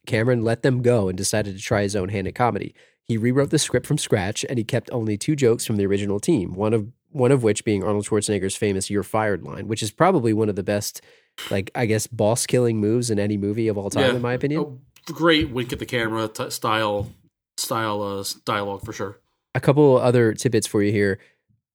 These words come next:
Speaker 1: The set of bra, the, the bra set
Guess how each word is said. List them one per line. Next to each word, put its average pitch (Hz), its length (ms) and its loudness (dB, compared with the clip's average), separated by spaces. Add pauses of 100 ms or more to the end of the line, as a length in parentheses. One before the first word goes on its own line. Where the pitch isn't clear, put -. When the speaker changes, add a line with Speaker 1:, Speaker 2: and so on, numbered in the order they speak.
(140)
Speaker 1:
The 123 180 -2
set - 420 2
of 110 180 0 (200)
bra, 113 160 4 (140)
the, 117 260 -4
the 127 100 0
bra 123 280 6
set 104 440 -2